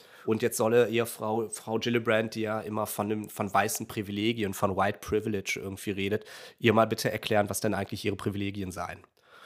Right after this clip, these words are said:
Und, äh, Gillibrand meinte dann, äh, ich paraphrasiere jetzt so ein bisschen, „Na gut, wenn dein Sohnemann mit Gras erwischt wird, dann wandert er wahrscheinlich nicht ein, wenn er schwarz wäre, halt schon.“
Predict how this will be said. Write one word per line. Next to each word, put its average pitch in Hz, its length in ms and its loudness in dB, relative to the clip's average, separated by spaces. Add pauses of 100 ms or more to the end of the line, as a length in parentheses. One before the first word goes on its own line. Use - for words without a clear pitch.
(260)
Und, 110 680 6
äh, 107 140 -2
Gillibrand 123 540 0
meinte 113 340 -4
dann, 104 420 -4
äh, 98 240 -6
ich - 260 -14
paraphrasiere 101 540 -4
jetzt 104 160 -2
so 101 40 -10
ein 98 80 -8
bisschen, 101 260 -6
„Na 151 220 4
gut, 139 380 -6
wenn 110 140 -6
dein 110 180 -2
Sohnemann 110 420 4
mit 104 120 -6
Gras 98 280 2
erwischt 95 360 -4
wird, 98 280 2
dann 95 300 -2
wandert 95 240 -4
er 90 80 -6
wahrscheinlich 92 360 -2
nicht 104 220 0
ein, 101 280 2
wenn 90 80 -6
er 90 60 -6
schwarz - 360 -2
wäre, 90 160 -4
halt 90 140 -10
schon.“ 82 240 -6